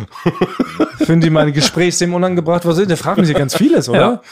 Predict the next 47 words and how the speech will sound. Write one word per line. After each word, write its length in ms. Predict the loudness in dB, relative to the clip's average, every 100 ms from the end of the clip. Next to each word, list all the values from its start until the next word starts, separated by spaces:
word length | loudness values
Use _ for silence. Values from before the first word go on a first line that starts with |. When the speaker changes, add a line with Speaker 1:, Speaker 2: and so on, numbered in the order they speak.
| -6
Speaker 1:
Warum 320 | -2 0 0
will 100 | 2
jemand 280 | 2 2 0
nicht 160 | 0 -4
zusammen 240 | -2 -2
mit 100 | 0
einem 160 | -2 -4
im 80 | -6
Treppenhaus 560 | -4 -4 -2 -2 -2
hochgehen? 420 | -4 -4 -4 -6 -14 -20 _ -20 -20 _ -14 -4
Aber 120 | 0
ich 80 | 2
weiß 100 | 4
nicht, 100 | 2
ich 120 | 2
weiß 140 | 2
nicht, 100 | 2
ob's 120 | 0 0
euch 140 | -2
da, 180 | 0 -2
wie 80 | -4
es 120 | -6
euch 160 | -8 -6
da 80 | -6
geht, 240 | -4 -4
aber 140 | -4
gibt's 180 | -4 -4
da 60 | -2
so 80 | 0
Leute, 260 | 2 0
mit 140 | -2 -2
denen 140 | -2
ihr 80 | -2
nicht 160 | -4
zusammen 260 | -2 0 -2
durchs 160 | -4 -10
Treppenhaus 460 | -12 -8 -6 -2
laufen 240 | -2 -2 -2
wollt 140 | -2
nach 100 | -2
oben, 240 | -4 -4
dass 120 | -4 -2
ihr 100 | -4
absichtlich 500 | -6 -6 -8 -8 -8
euch 140 | -6
zurückfallen 720 | -6 -4 -6 -8 -10 -6 -4 -4
lässt? 300 | -4 -6